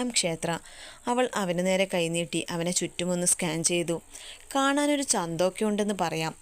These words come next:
വെളുത്തു തുടുത്ത് ആപ്പിൾ പോലെ. ബോഡിയെല്ലാം ഉരുട്ടിക്കയറ്റി കട്ടപ്പിരികം. ചെറിയ കണ്ണുകൾ, ഭംഗിയുള്ള കുട്ടിമീശയും താടിയും. എൻ്റെ നെച്ചുവിന് ചേരും. കിച്ചു മനസ്സിൽ ആലോചിച്ച് നിൽക്കുമ്പോൾ അവൾക്ക് നേരെ ഒരു കൈ നീണ്ടു. By the by, I'm ദേവ്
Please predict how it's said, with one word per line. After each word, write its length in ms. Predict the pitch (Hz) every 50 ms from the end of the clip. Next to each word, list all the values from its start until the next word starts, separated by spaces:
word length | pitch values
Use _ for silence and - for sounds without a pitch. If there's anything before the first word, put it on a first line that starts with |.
| - -
വെളുത്തു 340 | 160 170 165 160 156 - 165 -
തുടുത്ത് 260 | 185 170 175 - - -
ആപ്പിൾ 360 | 175 165 160 156 - 170 175 175
പോലെ. 340 | 175 175 170 165 165 160 - - - - - - - - - 254
ബോഡിയെല്ലാം 600 | 254 262 262 254 262 262 262 254 254 254 240 -
ഉരുട്ടിക്കയറ്റി 600 | 196 185 165 156 - 180 175 - 185 175 190 185 - 175
കട്ടപ്പിരികം. 680 | 165 - - 175 170 - 185 160 170 151 170 170 - - - - - - - - - -
ചെറിയ 360 | - 269 269 240 254 277 262 -
കണ്ണുകൾ, 440 | 202 185 180 175 175 175 175 175 165 - - 170
ഭംഗിയുള്ള 540 | 180 170 160 160 156 160 175 175 175 180
കുട്ടിമീശയും 720 | 175 - 170 156 - - 165 170 170 175 - - 180 180 180
താടിയും. 460 | 170 170 165 165 160 165 165 165 151 - - - -
എൻ്റെ 140 | 262 247 233
നെച്ചുവിന് 420 | 202 175 160 - - 185 185 196
ചേരും. 360 | 185 - 175 165 160 170 160 - - - - - - - - - -
കിച്ചു 180 | 269 254 - 254
മനസ്സിൽ 380 | 214 180 165 170 - - 180 -
ആലോചിച്ച് 520 | 190 180 165 156 160 160 156 170 165 - 185
നിൽക്കുമ്പോൾ 440 | 185 180 180 - 180 180 170 170 - -
അവൾക്ക് 360 | 180 160 156 160 - 185 180
നേരെ 260 | 180 175 170 175 - -
ഒരു 140 | 180 175 175 -
കൈ 160 | 175 165 165
നീണ്ടു. 400 | 165 170 170 165 156 170 165 160 - - - - _ _ 214
By 220 | 202 220 247 247
the 120 | 214 247
by, 200 | 220 220 226 220 214 - - - - - -
I'm 180 | 240 254 233 220
ദേവ് 240 | 180 196 185 180 175